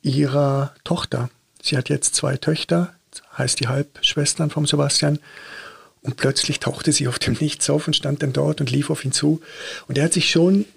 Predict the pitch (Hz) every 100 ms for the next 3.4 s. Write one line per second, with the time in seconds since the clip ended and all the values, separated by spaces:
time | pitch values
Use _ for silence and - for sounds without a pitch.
0 | 190 151 165 175 175 135 - 139 151 156
1 | 143 147 - 143 147 143 147 151 151 -
2 | - 156 147 151 139 147 147 147 143 143
3 | 143 147 143 143